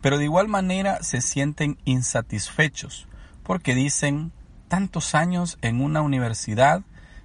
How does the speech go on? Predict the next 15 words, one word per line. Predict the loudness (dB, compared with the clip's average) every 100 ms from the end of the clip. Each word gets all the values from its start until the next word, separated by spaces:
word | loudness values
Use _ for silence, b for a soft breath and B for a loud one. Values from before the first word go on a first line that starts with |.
| -4
para | 0 0
terminar | 0 -2 0 2 2 2 -4 -2
en | 0
un | 0 0
empleo | -2 -2 2 4 4 0 -6 b b b -10
donde | -2 0 0
no | 0 0
me | -2
tratan | 0 -2 0 -2 0
bien | 2 2 2 -6 -6
y | -4
se | -2
aprovechan | -4 -6 -4 -2 -2 -4 -4 -6 -8
de | -8
mí". | -6 -8 -12